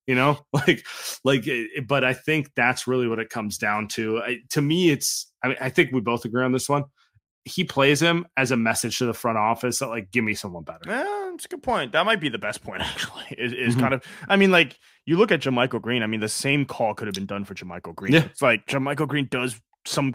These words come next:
Speaker 2: good things, but he does some really
Speaker 1: And he
Speaker 2: bad stuff.
Speaker 1: competes hard. He
Speaker 2: But he
Speaker 1: competes hard.
Speaker 2: tries
Speaker 1: Yeah.
Speaker 2: really hard, and, and honestly, like, that's probably why Steve Kerr plays him. And Steve Kerr
Speaker 1: Mm-hmm.
Speaker 2: would just, the other, yeah, I mean, we keep saying, like, he'd rather play the twenty, how old is Lamb? Like, twenty-four?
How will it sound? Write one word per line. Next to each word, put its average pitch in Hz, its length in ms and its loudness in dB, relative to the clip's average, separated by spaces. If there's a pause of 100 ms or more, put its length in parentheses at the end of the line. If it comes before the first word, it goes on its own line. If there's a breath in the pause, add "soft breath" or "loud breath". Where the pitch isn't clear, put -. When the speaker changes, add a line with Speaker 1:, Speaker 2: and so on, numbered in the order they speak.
(120)
Speaker 2:
good 135 200 0
things, 151 300 4
but 127 240 -2
he 127 120 -6
does 277 140 -2
some 131 220 -10
really 156 200 -2
Speaker 1:
And 110 40 -4
he - 60 -14 (180)
Speaker 2:
bad 117 340 6
stuff. 160 140 6
Speaker 1:
competes 143 300 6
hard. 156 400 8
He 143 100 2
Speaker 2:
But 170 200 6
he 180 100 10
Speaker 1:
competes - 100 4
hard. 226 220 8
Speaker 2:
tries 214 220 10
Speaker 1:
Yeah. 165 60 -2 (260)
Speaker 2:
really 196 160 8
hard, 160 380 8
and, 135 240 0
and 147 140 2
honestly, 175 340 4
like, 143 140 0
that's 120 200 -6 (340)
probably 131 520 0
why 117 240 -2
Steve 107 300 -14
Kerr 110 120 -12
plays 117 300 -10
him. 175 100 -6
And 180 120 -6
Steve 202 240 -6
Kerr 208 160 4
Speaker 1:
Mm-hmm. 185 100 -6
Speaker 2:
would 190 100 -6
just, 202 160 -8 (440 soft breath)
the 175 100 -2
other, 196 160 -2
yeah, 190 240 -2
I 90 120 -14
mean, 120 120 -10
we 143 100 -4
keep 156 180 -8
saying, 107 400 -8 (180)
like, 98 140 -16 (120)
he'd 135 160 -4
rather 147 260 4
play 151 200 0
the 147 80 2
twenty, 147 380 -2
how 185 160 0
old 180 140 2
is 135 120 -6
Lamb? 104 220 -6
Like, 92 120 -16
twenty-four? 139 600 -2